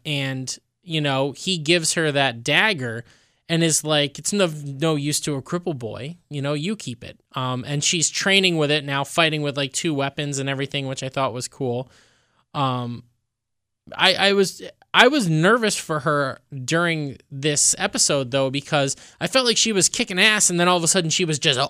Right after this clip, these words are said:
overwhelmed. Like, she was like, "Wow, I, I, Gendry was right. They are really bad." <laughs> You know?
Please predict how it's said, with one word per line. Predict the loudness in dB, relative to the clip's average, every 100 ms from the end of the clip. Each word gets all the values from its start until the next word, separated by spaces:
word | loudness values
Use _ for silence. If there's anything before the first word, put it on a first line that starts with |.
| 8
overwhelmed. | 8 8 6 2 0 -4 -10
Like, | -8
she | -4 -4
was | -2
like, | 0 0
"Wow, | 2 2 2 0
I, | -2 -4 -6 -8
I, | -8 -8 -10 -16 _ _ _ -6
Gendry | -2 -2 -2 -4
was | -4 -2
right. | 0 0 -2 -18 -20 _
They | 2 4
are | 4 4 2
really | 2 2 2 2 0
bad." | -2 -4 -6 -8 -2 0 2
<laughs> | 0 0 -6 -20 -10 -2
You | 0
know? | 2 0